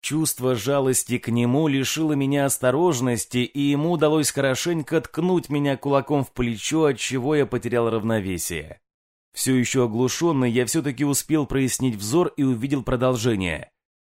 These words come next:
Хук левый, нацеленный точно мне в подбородок. Чувство самосохранения одержало верх над жалостью.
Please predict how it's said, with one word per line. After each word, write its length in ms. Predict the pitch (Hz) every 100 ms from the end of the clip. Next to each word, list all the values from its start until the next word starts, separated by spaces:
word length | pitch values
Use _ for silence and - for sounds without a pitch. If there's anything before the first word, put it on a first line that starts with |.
| _
Хук 300 | 160 165 -
левый, 500 | 135 143 147 113 107
нацеленный 760 | 104 113 - 156 151 143 139 120 -
точно 460 | 165 170 147 160
мне 280 | 147 127 123
в 100 | 117
подбородок. 840 | - 104 113 113 110 90 82 - _ _ _ _ _ -
Чувство 460 | - 147 - 127 131
самосохранения 960 | - 131 135 139 127 120 127 160 160
одержало 480 | 147 147 131 147 139
верх 380 | 101 127 147 139
над 220 | 139 120
жалостью. 720 | 120 127 113 - 98 82